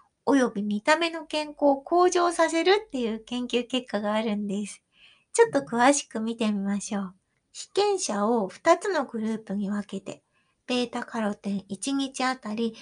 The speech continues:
三万アイユーまたは乳糖を十二週間摂取してもらいました。被験者は四十三名の白人男性です。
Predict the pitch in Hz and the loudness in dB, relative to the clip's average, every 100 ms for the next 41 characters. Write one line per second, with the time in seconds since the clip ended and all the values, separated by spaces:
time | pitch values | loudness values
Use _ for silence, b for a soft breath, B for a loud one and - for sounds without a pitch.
0 | B - - 349 381 381 359 - 302 294 | B -16 -4 2 4 6 4 2 0 2
1 | 285 240 - _ _ 220 233 - 220 226 | 2 2 -4 _ _ -6 -2 0 0 4
2 | 208 208 B B _ 277 339 359 349 320 | 2 0 B B _ 0 2 2 4 4
3 | 311 320 330 240 - _ _ _ - 277 | 6 8 8 6 -4 _ _ _ -6 0
4 | 330 370 370 370 339 320 320 - - _ | 2 4 2 2 2 0 -2 -10 -12 _
5 | - 262 247 - 226 - 302 254 202 196 | -8 -4 -2 -2 -4 0 0 0 -4 -4
6 | 196 190 196 - - _ _ - - 392 | -4 -6 -8 -12 -18 _ _ -12 0 0
7 | 381 - 214 220 226 202 b b b - | 0 -4 -4 2 2 2 b b b -2
8 | 285 302 262 214 214 254 262 226 208 196 | 0 0 -2 -4 -2 0 2 2 -2 -4
9 | 196 - 214 220 339 330 330 302 302 277 | -8 -8 -8 0 0 2 -2 4 4 4
10 | - 202 196 180 180 - | -2 -6 -6 -10 -12 -20